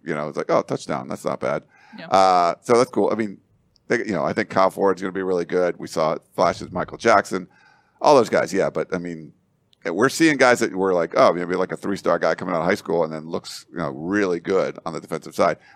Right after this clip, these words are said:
Speaker 1: That's the kind of development you want. Uh, you wanna take guys that have, like, maybe they were three-star with high potential and then turn them into guys that look like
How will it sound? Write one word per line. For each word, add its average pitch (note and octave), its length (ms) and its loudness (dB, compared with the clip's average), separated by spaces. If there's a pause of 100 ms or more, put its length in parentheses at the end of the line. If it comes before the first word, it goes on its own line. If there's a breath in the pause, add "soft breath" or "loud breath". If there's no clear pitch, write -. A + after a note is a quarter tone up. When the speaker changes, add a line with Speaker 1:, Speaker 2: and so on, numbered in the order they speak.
Speaker 1:
That's E3 160 2
the - 80 0
kind E3+ 160 4
of - 60 2
development F#2+ 560 2
you E2 120 -6
want. D2+ 440 -4 (460)
Uh, D#2 460 0
you G#2 180 -2
wanna B2+ 160 4
take G2+ 220 0
guys F2 240 2
that F2 140 -4
have, F2 240 2
like, D#2+ 260 -2
maybe F#2 220 -2
they F2 80 0
were E2 80 -2
three-star F2 480 -2
with D#2 100 0
high E2 160 2
potential E2+ 680 -2 (220 soft breath)
and G2 180 -2
then F#2 160 -4
turn A#2 260 0
them G2 160 -6
into G2 220 -4
guys E2 300 -2
that - 140 -10
look G2 240 -6
like D#2+ 380 -4